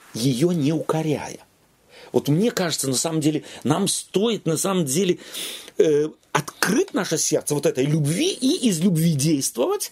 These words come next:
тогда Богу есть возможность и нас корректировать, и нас, э, поправлять. Он также не оставляет и этого праведника. И его,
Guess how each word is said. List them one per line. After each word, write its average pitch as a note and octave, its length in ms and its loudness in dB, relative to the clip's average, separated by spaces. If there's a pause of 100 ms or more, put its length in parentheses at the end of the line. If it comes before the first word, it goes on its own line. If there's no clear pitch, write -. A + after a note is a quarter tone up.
(460)
тогда C#3 380 0
Богу D3 580 0
есть C3+ 300 -2
возможность C3 680 -2
и A#2+ 80 2
нас B2 220 0
корректировать, A2+ 680 -2 (340)
и G2+ 100 0
нас, F2+ 300 -2 (400)
э, F#2+ 280 0
поправлять. F#2 880 -4 (380)
Он B3 160 4
также G3 260 -2
не F3 80 2
оставляет D3+ 560 0
и D#3+ 200 0
этого C#3 320 0
праведника. F#2+ 720 -4 (960)
И F#3+ 60 2
его, F#3 720 2